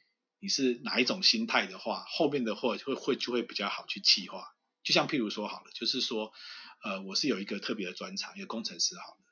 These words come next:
那我是想要来日本，我是想要来日本，就是经-，就是经历一下，就是日本的经验。可是我一-，一定想要做工程师，所以在，在这个情况的话，其实你就，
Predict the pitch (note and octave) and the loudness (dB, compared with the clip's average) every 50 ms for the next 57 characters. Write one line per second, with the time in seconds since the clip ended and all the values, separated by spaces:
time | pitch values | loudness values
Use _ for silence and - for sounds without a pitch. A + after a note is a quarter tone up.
0 | _ _ _ - B2 A2 - - - - - - - _ _ _ _ - G#2+ F#2+ | _ _ _ -2 -2 -2 -2 -6 -12 -20 -20 -20 -20 _ _ _ _ -10 -4 0
1 | F#2+ - - C#3+ C3 B2 - - - G#2 G2+ B2 C3 A2+ A2+ A#2 B2+ B2 A2 - | 2 2 4 4 6 8 10 10 10 8 8 4 2 2 2 2 2 0 0 0
2 | - - - - - _ - G2 - C#3+ - - F#2+ G#2 A#2+ A2+ G2+ F#2+ A2+ C3 | -4 -10 -16 -18 -20 _ -8 -4 2 2 4 4 4 2 0 0 0 -2 -2 -4
3 | B2 A2 - - A2 G#2 - - G#2 G2+ - G#2+ G2+ F#2+ - - B2 A#2 B2 C3 | -4 -4 -4 -6 -12 -12 -10 -8 -6 -4 -4 -4 -2 2 4 4 4 4 2 0
4 | A#2 - _ _ - A2+ G#2+ - - A2 G2+ G2 - - B2 A#2 A#2+ B2 C3 A#2 | -4 -8 _ _ -8 -4 -4 -2 -4 -4 -6 -2 0 0 2 2 2 2 0 0
5 | G#2 F#2+ F#2+ - - G2 F2+ - - - - - - - G2 F#2+ - - - G#2+ | 0 2 2 2 2 2 -2 -6 -8 -10 -6 -6 -4 -4 -6 -8 -6 -6 -6 -4
6 | G#2 F2 F2+ F#2 - - G2 G2 - - - - - - - - F3 - - G2+ | -6 -8 -8 -2 0 0 0 0 -2 -6 -6 -8 -4 2 4 4 4 2 0 -4
7 | G2 - - - - _ A#2 A2+ E3+ D3 A#2+ - - - F#2+ G2 - - G2+ F#2+ | -10 -12 -14 -16 -12 _ -6 -2 2 4 4 4 2 0 -6 -8 -8 -8 -10 -10
8 | - _ _ _ _ _ _ _ _ _ _ _ _ _ _ - - A#2 A2 - | -12 _ _ _ _ _ _ _ _ _ _ _ _ _ _ -8 -6 -4 -2 -2
9 | F#2+ F2+ - - - - - - _ _ - - - G#3+ F#3+ - A#3 G3+ F#3 - | -4 -2 -4 -4 -4 -4 -8 -16 _ _ -14 -2 0 2 4 4 4 2 0 -2
10 | - - G#3+ F#3 - - F#3+ C3+ - - G2+ G2 - C#3+ A#2+ G#2 - - B2+ A2 | 0 2 2 2 2 2 4 4 4 4 4 2 -2 -4 -4 -4 -2 -2 0 0
11 | - - G#2+ G2+ A#2+ A#2+ A2 F#2+ - - A2+ G2+ - | 2 0 0 0 -2 -2 -2 -4 -4 -4 -6 -6 -8